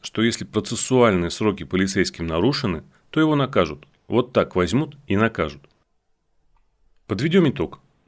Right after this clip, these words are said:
Первое. Определяем место совершения преступления против вас. А может быть, и сами поняв,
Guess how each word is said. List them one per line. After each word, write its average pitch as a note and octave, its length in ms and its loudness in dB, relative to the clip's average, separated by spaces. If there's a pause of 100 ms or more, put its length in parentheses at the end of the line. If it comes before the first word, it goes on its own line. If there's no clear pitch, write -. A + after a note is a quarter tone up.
(680)
Первое. F2 380 2 (200)
Определяем C#3 560 2
место C3 260 2
совершения G2+ 480 -2
преступления G2 560 -4
против - 360 -6
вас. E2+ 280 -2 (600)
А B2 100 4
может C#3+ 260 2
быть, B2+ 240 -4 (140)
и A#2+ 80 2
сами B2 280 2
поняв, G#2+ 420 -2